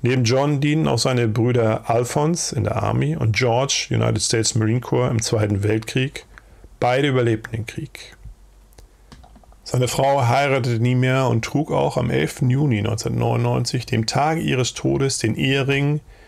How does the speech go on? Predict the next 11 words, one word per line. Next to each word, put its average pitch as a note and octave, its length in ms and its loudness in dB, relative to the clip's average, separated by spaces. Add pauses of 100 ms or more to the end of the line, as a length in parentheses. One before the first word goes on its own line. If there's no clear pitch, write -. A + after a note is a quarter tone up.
(160)
den A2+ 160 2
John B2 260 0
ihr A#2+ 160 0
fünfundfünfzig C3 880 -2
Jahre A2+ 220 0
zuvor A2+ 680 -2 (440)
an - 120 -4
den G#2+ 120 0
Finger A2+ 320 0
gesteckt - 460 -2
hatte. - 200 -10